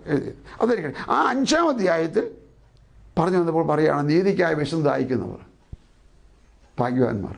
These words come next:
അവർക്ക് തൃപ്തി വരും. ദൈവനീതി എന്നൊന്നുണ്ടെന്ന് നിങ്ങൾ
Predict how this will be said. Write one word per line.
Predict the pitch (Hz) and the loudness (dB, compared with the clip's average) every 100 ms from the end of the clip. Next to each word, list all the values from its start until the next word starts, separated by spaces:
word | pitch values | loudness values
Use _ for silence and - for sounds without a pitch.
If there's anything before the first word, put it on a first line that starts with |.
| - | -6
അവർക്ക് | 143 131 | -2 0
തൃപ്തി | 123 120 127 | 0 2 0
വരും. | 101 - - - _ _ - _ - _ _ _ _ _ _ _ _ _ _ _ _ - | 0 -4 -16 -20 _ _ -20 _ -20 _ _ _ _ _ _ _ _ _ _ _ _ -2
ദൈവനീതി | 139 180 240 247 220 214 214 214 202 | 2 4 4 2 2 2 2 0 0
എന്നൊന്നുണ്ടെന്ന് | 180 185 180 170 165 165 175 180 165 - - _ _ _ | 0 0 0 0 2 0 2 0 -2 -12 -20 _ _ _
നിങ്ങൾ | 131 151 170 180 | 0 2 4 2